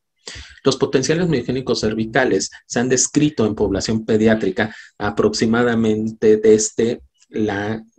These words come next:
capacidad que tiene el, el bebé para sostener el sostén cefálico. El sostén cefálico es uno de los principales indicadores de nuestra maduración del tono muscular del esternocleidomastoideo.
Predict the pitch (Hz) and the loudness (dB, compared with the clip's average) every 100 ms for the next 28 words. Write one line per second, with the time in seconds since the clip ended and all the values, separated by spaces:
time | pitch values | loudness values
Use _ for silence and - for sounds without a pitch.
0 | - - 101 - 95 - 101 110 113 107 | -12 -6 -4 -4 -2 -2 2 2 2 -6
1 | 92 104 98 98 95 110 98 92 90 - | -2 -4 -2 -2 -4 -2 -2 -2 -4 -10
2 | - - _ - 101 98 95 104 - 110 | -20 -20 _ 0 0 2 0 -2 0 0
3 | 110 - 104 92 - 104 101 101 95 - | 2 -2 -4 -8 -6 -2 0 0 -2 -6
4 | - 90 - - 117 95 - - - - | -8 -4 -4 -2 -4 -4 -8 -12 -20 -4
5 | 113 113 113 107 113 123 147 160 - 180 | 2 4 4 2 0 0 0 0 0 0
6 | 151 110 110 117 - _ - 110 131 127 | 0 -2 0 0 0 _ -2 0 2 4
7 | 131 120 107 - 110 101 113 117 127 123 | 6 6 4 2 -4 -2 -2 0 2 2
8 | 120 107 98 98 110 123 123 110 98 110 | 2 0 0 -2 0 -2 -2 -4 -4 -6
9 | 101 95 104 104 - 127 120 123 110 - | -6 -4 -2 0 0 0 2 2 0 0
10 | 135 135 127 113 107 - 110 104 117 - | -2 0 0 0 -2 -6 -4 0 0 -2
11 | - - - _ 107 110 107 110 107 - | -18 -20 -20 _ 2 6 6 6 0 -2
12 | 98 92 101 90 87 92 - 131 156 175 | -6 -8 -4 -4 -2 -4 -2 2 2 2
13 | 160 | -4